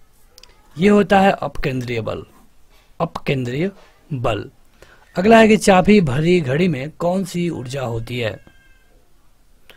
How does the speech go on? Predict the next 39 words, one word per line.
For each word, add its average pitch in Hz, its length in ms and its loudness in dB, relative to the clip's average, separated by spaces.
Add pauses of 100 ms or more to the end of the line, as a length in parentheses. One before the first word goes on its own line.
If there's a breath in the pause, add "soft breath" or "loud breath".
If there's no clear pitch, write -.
(300 soft breath)
चाबी 180 440 2
भरी 160 340 -2
घड़ी 147 300 -2
कहिए 160 420 -2
या 156 140 0
फिर 165 180 -6
कोई, 156 400 -2
अ, 143 360 -4
खिलौना 175 460 -4
कहिए। 131 400 -8 (380 soft breath)
जैसे 170 220 -2
कि 185 80 0
अगर 185 160 2
आप, 180 320 -2 (160)
आप 151 220 -6 (680)
उदाहरण 160 500 -2
ले 196 80 0
लें 190 180 2
कार 180 360 0
की, 196 240 -4 (640 soft breath)
तो 175 80 -8
कार 208 240 6
में 214 140 2
क्या 220 160 4
होता 196 300 4
है 202 140 4
कि 202 340 -4
जो 156 220 -6
बच्चों 170 360 -4
वाली 180 180 0
खिलौने 151 380 -6
वाली 156 220 -2
कार 135 200 -6
होती 135 200 -8
है, 151 60 -8
उसमें 156 140 -6
चाबी 156 380 0
भरने 131 280 -4
पर 120 200 -4